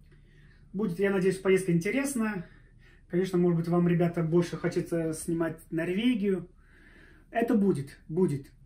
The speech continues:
но не все сразу. Я обещаю вам. Еще покажу эти, э, и фьорды, и язык тролля, и, эм, и, эм, называется, эм, с-,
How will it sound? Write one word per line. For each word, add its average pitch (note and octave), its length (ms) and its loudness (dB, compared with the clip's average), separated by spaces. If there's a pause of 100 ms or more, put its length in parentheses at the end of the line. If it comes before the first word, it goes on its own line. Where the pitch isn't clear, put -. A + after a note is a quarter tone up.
(100)
но G3 140 0
не F#3+ 100 4
все E3+ 140 -4
сразу. C#3 340 -8 (840)
Я F3 180 -2
обещаю C#3 400 -6
вам. A#2+ 140 -10 (520)
Еще E3 200 -4
покажу D3+ 440 -4
эти, C#3+ 200 -6
э, C#3 640 -10
и C#3+ 400 -10
фьорды, G#3 500 -2
и F#3 220 -2
язык D#3 300 -4
тролля, A3 760 2 (960)
и, D#3 340 0
эм, C#3+ 420 -4 (1160)
и, D3 300 -4
эм, C#3 340 -6
называется, C#3+ 460 -8 (320)
эм, D3+ 760 -8
с-, - 160 -20